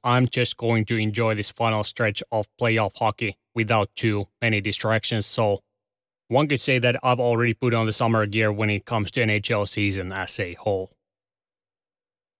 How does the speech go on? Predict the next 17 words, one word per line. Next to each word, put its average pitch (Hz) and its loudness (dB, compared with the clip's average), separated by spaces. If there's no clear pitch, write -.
Hopefully, 170 4
finals 156 2
end 151 4
up 139 0
delivering 139 4
as 135 0
entertaining 131 2
hockey 127 0
as 120 2
to 135 -2
what 123 4
we've 117 0
seen 120 2
so 113 2
far, 117 2
and 110 0
hopefully 120 2